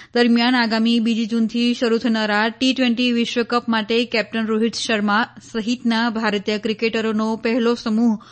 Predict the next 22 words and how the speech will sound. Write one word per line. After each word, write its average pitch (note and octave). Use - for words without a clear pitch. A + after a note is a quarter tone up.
અમેરિકા C4
જવા G3+
રવાના G#3+
થયો E3+
છે. F3
આ A#3
ટી D#4
ટ્વેન્ટી D#4
વિશ્વકપ C#4
સંયુક્તપણે B3
અમેરિકા A#3
અને A#3+
વેસ્ટ A3+
ઇન્ડિઝ A#3
દ્વારા G#3+
બીજી G#3+
જૂનથી A3+
ઓગણત્રીસમી A3
જૂન G#3+
દરમિયાન G#3
યોજવામાં A3
આવશે. E3+